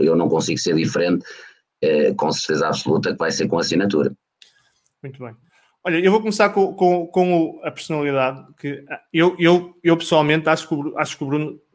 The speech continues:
Speaker 2: se ri pouco. E, e, e quando eu vejo às vezes coisas, pá, vi a entrevista há uns, há uns tempos do Maluco Beleza,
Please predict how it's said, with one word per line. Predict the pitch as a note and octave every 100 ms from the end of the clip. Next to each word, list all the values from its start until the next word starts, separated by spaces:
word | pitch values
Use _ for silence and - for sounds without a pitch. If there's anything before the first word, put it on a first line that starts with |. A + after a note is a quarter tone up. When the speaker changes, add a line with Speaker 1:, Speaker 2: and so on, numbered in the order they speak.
| -
Speaker 2:
se | - D3
ri | C#3+
pouco. | C#3+ D3 B2 - _ _ -
E, | B2+ B2 B2+
e, | - D3+
e |
quando | - D3+ D#3
eu | D3
vejo | D#3 D3+
às | C#3
vezes | D3+ C#3 -
coisas, | - D#3 C3 B2+ - -
pá, | B2
vi | B2+ D3
a |
entrevista | C#3+ - C#3 C#3 C#3
há |
uns, | C3 A#2+
há |
uns | C3+ -
tempos | C#3+ C3
do | C#3
Maluco | C#3 C#3 C3+
Beleza, | C3 C#3 C#3 C3 C3+